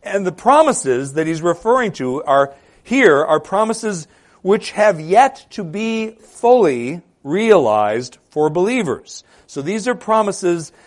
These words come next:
whose fulfillment is yet future for us, at least to some degree, future for those of us who are trusting in Christ.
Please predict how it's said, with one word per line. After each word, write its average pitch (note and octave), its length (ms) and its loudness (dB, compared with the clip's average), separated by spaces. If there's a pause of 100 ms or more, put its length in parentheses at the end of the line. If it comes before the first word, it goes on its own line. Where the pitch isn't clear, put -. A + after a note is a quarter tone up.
(180)
whose F#3 260 -4
fulfillment G#3 640 2
is D#3 220 -6
yet G3+ 300 2
future D3 800 -4 (100)
for E3 280 -4
us, F3 300 0
at D3+ 80 -14
least D3+ 280 -10
to C#3 100 -6
some E3 260 -2
degree, C#3 640 -4 (160)
future C#3 800 -2
for C#3+ 180 -4
those D#3 240 0
of C#3+ 80 -4
us C#3+ 240 4
who D3 160 -12
are C#3+ 100 -2
trusting D3 420 -6
in C#3+ 140 -12
Christ. F#3+ 480 -6